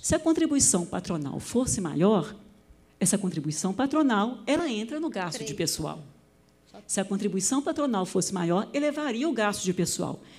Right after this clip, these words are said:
Speaker 1: E eu relembro que essas contas encerraram com gasto de pessoal de cinquenta e quatro ponto trinta por cento. Então, a opção da prefeitura é contribuir menos a parte patronal e fazer um aporte. Entendeu? Mas, assim, essa opção de fazer um aporte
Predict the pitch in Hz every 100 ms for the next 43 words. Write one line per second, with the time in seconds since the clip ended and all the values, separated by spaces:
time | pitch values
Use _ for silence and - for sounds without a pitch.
0 | - 226 240 254 226 294 320 285 269 240
1 | 233 247 262 269 294 - 302 190 214 233
2 | 156 - - - 208 190 196 196 - 185
3 | - 185 196 - 269 208 208 233 196 190
4 | 196 208 208 208 196 190 - - - -
5 | - - - - 294 339 349 349 339 285
6 | 285 277 233 226 - 269 254 160 - -
7 | - 226 233 214 220 240 392 269 240 226
8 | 208 175 175 160 - 180 202 208 226 339
9 | - - - - 330 415 - 494 320 247
10 | 285 - 254 226 - - - - _ _
11 | _ _ _ _ _ _ - 190 196 -
12 | - - - 269 403 - 269 247 302 466
13 | - - - 269 262 - 202 185 202 180
14 | 175 175 156 233 285 294 - -